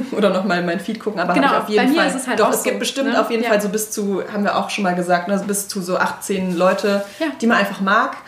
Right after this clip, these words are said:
Speaker 2: Ja.
Speaker 1: und wo man irgendwie weiß, okay, wenn die das cool finden, dann ist das auch cool.
Speaker 2: Dann kann ich drauf vertrauen, ne?
Speaker 1: Genau.
Speaker 2: Also so,
Speaker 1: Und das
Speaker 2: dann
Speaker 1: ist dann
Speaker 2: Ja.
Speaker 1: natürlich absurd,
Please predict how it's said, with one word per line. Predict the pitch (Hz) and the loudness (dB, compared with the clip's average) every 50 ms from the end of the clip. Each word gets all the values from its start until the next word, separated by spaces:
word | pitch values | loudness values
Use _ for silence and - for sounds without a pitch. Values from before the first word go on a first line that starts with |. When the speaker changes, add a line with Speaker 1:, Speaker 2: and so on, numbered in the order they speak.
| - | -6
Speaker 2:
Ja. | - 285 262 - - - - | -6 -4 -4 -6 -10 -8 -4
Speaker 1:
und | 202 202 202 190 - 196 185 | 0 0 0 0 -2 -2 0
wo | 214 | 0
man | 220 208 202 190 202 | 2 2 2 2 2
irgendwie | 208 233 208 208 196 185 | 0 0 0 0 0 2
weiß, | 190 196 208 214 208 - | 2 4 4 2 2 -2
okay, | 214 - - 269 185 | -4 -2 -2 -2 0
wenn | 180 185 175 180 - - | 0 0 0 -2 -4 -4
die | 214 | -2
das | 196 202 202 - - | -2 0 -2 -2 0
cool | 254 247 - | -2 -2 0
finden, | - 208 202 196 | 0 0 2 4
dann | 196 185 185 180 | 4 2 2 0
ist | 208 202 - | 0 0 0
das | 170 165 - | 0 0 -2
auch | - 151 - - - | -4 -8 -8 -6 -4
cool. | 156 147 139 - | -2 -2 -2 -2
Speaker 2:
Dann | 240 233 | -2 0
kann | 247 269 285 | 0 2 2
ich | 294 277 | 2 2
drauf | 247 233 240 | 0 -2 -2
vertrauen, | 240 240 - - 359 277 190 | -4 -4 -2 -2 -2 -2 0
ne? | 202 294 | 0 2
Speaker 1:
Genau. | 339 349 - - | 2 4 4 4
Speaker 2:
Also | - - 220 | 2 0 -2
so, | 214 | -2
Speaker 1:
Und | 214 208 - - - 208 | -4 -4 -8 -8 -6 -4
das | 202 226 | -4 -2
Speaker 2:
dann | 226 233 | -4 -2
Speaker 1:
ist | - - | 0 2
dann | 233 233 233 247 - - - - - - - - _ _ _ | 2 2 2 0 -2 -6 -16 -20 -20 -20 -20 -20 _ _ _
Speaker 2:
Ja. | 262 254 247 - - - _ - | -10 -10 -10 -10 -14 -20 _ -8
Speaker 1:
natürlich | 196 190 196 190 - 233 233 233 214 | -4 -4 -2 0 0 0 0 0 -2
absurd, | 202 202 196 180 190 226 262 311 311 - - | -4 -4 -2 0 2 4 4 4 2 0 -4